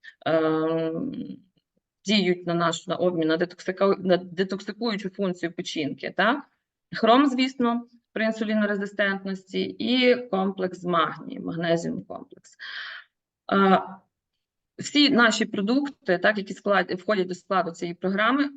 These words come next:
покращують і посилюють функцію печінкових клітин, стимулюють регенерацію, зменшують вираженість запалення, покращують жовчовидільну функцію печінки і також сприяють нормалізації жирового обміну.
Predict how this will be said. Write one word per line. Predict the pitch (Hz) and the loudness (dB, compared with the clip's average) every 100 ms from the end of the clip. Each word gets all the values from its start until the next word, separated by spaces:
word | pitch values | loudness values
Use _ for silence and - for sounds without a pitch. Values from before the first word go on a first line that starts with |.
| - | -6
покращують | 240 240 190 175 - 120 131 - _ | -6 0 2 2 0 -4 -4 -6 _
і | 208 | -10
посилюють | - 185 208 202 202 247 | -8 -8 -2 2 4 2
функцію | - 202 202 208 | 0 -4 -2 -4
печінкових | - - 180 - 185 190 - - | -6 -8 -2 4 4 4 -2 -2
клітин, | 202 202 143 139 | -2 2 0 0
стимулюють | - 233 240 214 175 170 | 0 6 6 6 2 2
регенерацію, | 185 214 208 185 165 160 233 | 2 2 4 4 2 0 -6
зменшують | 214 202 190 190 185 170 - _ _ - | -4 -2 -2 -2 -4 -6 -10 _ _ -4
вираженість | 175 196 185 180 165 170 | 2 4 4 4 0 2
запалення, | 202 202 165 160 175 226 247 | 0 4 2 4 0 -4 -4
покращують | 240 240 220 185 - 180 170 | -4 2 4 4 0 -10 -10
жовчовидільну | 180 190 185 180 170 165 170 185 | -4 -4 -4 -6 -4 -4 -4 -2
функцію | 247 262 - - | 0 0 0 -2
печінки | 247 - 254 262 269 - - | -4 -2 -2 -2 -8 -10 -10
і | - | -4
також | - 269 254 | 2 2 2
сприяють | - 196 196 202 | -2 0 2 2
нормалізації | 185 170 165 170 185 208 220 214 | 0 -2 -2 0 -2 -2 -8 -6
жирового | 165 160 175 175 - | -4 -4 -4 -4 -2
обміну. | 202 180 156 147 196 | 4 4 4 -6 -10